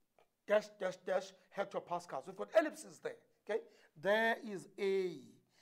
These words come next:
which happens to be a low pressure. So remember the pressure gradient is the difference in pressure as measured from an area of a high pressure to an area of a low pressure. So you measure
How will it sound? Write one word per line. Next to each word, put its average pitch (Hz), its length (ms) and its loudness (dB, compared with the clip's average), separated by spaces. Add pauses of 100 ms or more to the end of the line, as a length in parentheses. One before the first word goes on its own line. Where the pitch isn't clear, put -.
(180)
which - 180 -12
happens 202 420 0
to 214 120 -16
be 180 260 -14 (260)
a 190 80 4
low 175 480 0
pressure. 160 420 -6 (460)
So 220 260 0
remember 294 640 4
the 247 80 6
pressure 247 360 -6
gradient 165 580 -4 (540)
is 233 120 -8
the 233 100 2
difference 311 480 -2
in 226 140 -16
pressure 196 480 -10 (280)
as 190 280 0
measured 269 320 2
from 214 140 -4
an 190 140 -12
area 220 200 2
of - 80 -6
a 175 80 -4
high 170 180 -4
pressure 196 320 -6 (380)
to 208 80 0
an 190 140 -2
area 196 220 2
of 180 100 -4
a 175 40 -2
low 156 160 -4
pressure. 147 400 -14 (380)
So 196 220 -2
you 180 180 -4
measure 185 560 2